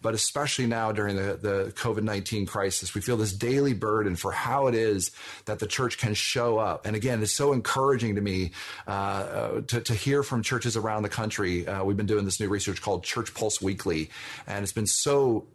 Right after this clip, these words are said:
encouraging to see how Christians are showing up and churches are innovating.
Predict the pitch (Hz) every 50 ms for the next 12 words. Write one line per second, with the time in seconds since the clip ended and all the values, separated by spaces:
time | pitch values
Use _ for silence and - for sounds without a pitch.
0 | _ - 110 107 90 - - 131 127 131 127 120 107 101 104 95 95 90 - 98
1 | 92 - - - 123 120 113 107 101 92 90 87 - 107 98 101 101 101 98 98
2 | 101 - 110 - - 135 123 - - 113 101 101 92 - - - 123 123 127 120
3 | 113 110 107 95 - - 92 85 - - 120 107 104 98 104 92 - - 113 120
4 | 110 98 95 87 85 85 76 78 78